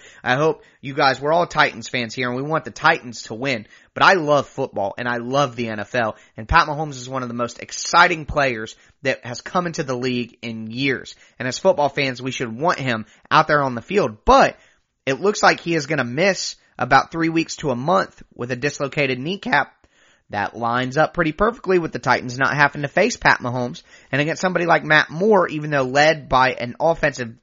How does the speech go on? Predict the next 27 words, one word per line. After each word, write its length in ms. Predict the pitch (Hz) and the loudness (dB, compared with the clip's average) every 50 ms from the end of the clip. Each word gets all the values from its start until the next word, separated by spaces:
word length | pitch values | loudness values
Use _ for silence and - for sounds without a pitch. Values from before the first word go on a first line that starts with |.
| - 143 | -14 -4
guru 480 | 147 202 247 233 175 135 117 110 113 - _ _ - | -2 0 0 0 0 -2 -2 -2 -4 -8 _ _ -8
in 120 | - 139 147 | -6 -2 -2
Andy 260 | 151 156 143 135 123 | -2 -2 -2 -4 -4
Reid, 380 | 135 180 202 190 156 139 - - - - _ _ - | -2 -2 0 0 0 -2 -4 -8 -20 -20 _ _ -2
I'm 220 | - 123 127 120 127 | -2 0 0 -2 -4
still 420 | - - - - - 214 208 202 | -10 -8 -8 -2 2 4 4 4
not 240 | 185 165 151 - - | 4 2 0 0 -2
fearful 480 | - 165 170 170 147 - - 107 104 _ _ _ _ - | -4 -4 -4 -4 -4 -6 -10 -10 -10 _ _ _ _ -4
of 160 | - 127 127 | -2 -2 0
a 60 | 131 | 0
Matt 280 | 120 131 143 147 - - | 2 4 4 4 4 0
Moore-led 580 | 131 139 143 147 135 123 120 127 123 120 117 - | -4 -2 0 0 0 0 0 0 0 0 0 -4
Chiefs 360 | - - 139 123 - - - | -10 -8 -8 -8 -8 -10 -10
team 380 | - 151 147 143 131 123 113 _ _ - | -6 -6 -4 -4 -6 -8 -10 _ _ -12
with 140 | 127 131 120 | -12 -10 -10
the 60 | 117 | -4
type 220 | - 139 131 110 | -2 -2 -2 -2
of 80 | 120 110 | -2 -8
defense 560 | 110 135 143 131 - 120 110 98 - - - _ _ _ _ - | -6 -6 -6 -4 -4 -4 -4 -6 -10 -16 -20 _ _ _ _ -8
that 180 | 123 120 - | -6 -4 0
they 200 | - 127 120 113 | 0 0 0 0
have. 300 | 120 135 135 110 - - _ _ _ _ _ _ _ _ | 0 -2 -2 -2 -2 -8 _ _ _ _ _ _ _ _
So 180 | - - 190 180 | -8 -2 0 0
why 320 | 151 135 151 190 233 269 | 0 2 0 0 0 0
can't 280 | 254 - 233 226 226 - | -2 -2 -4 -4 -4 -4
the 60 | 170 | -8
Titans 640 | 151 - 180 208 180 - 120 127 131 151 - - - | -2 6 6 6 6 4 -4 -12 -12 -12 -14 -18 -20